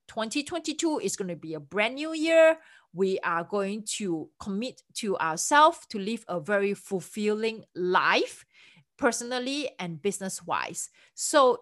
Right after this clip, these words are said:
if you know that next year is gonna be your year to start your event planning business, start thinking what you're gonna do now, okay? What you're gonna do now in order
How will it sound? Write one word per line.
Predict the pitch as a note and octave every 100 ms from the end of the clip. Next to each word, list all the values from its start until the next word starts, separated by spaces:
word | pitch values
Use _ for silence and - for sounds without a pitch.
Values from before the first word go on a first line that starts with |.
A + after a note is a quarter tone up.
| -
if | C4 C#4 B3+ A#3
you | A3 D4+ F#4+
know | B3+ A#3+
that | B3+ D3
next | A#3 A#3+
year | B3
is | G#3+
gonna | A3+ A3
be | G3+
your | F#3 A3+ F4
year | A3+ G#3 B3 -
to |
start | G3 A3
your | F#3
event | G3 F#3 G#3 A#3
planning | G3 G3 G#3
business, | F3+ A3 G#3+ A3 C#4 - - _ _
start | - - C4 - _
thinking | D#4+ E4 - F#3+ G3+
what | A3+ A#3
you're | G3
gonna | E3 G3 F#3
do | D3+ G#3 G#3+ -
now, | G3 G3+ A#3+ F3+ - _ _ E3+
okay? | F3+ G3 G3+ _ _
What | A3+ G3
you're | F#3+
gonna | G#3+
do | F3+ A3 G#3+
now | F#3+ F#3 A3+ -
in | G3+
order | - G#3 G3+ A3 A3+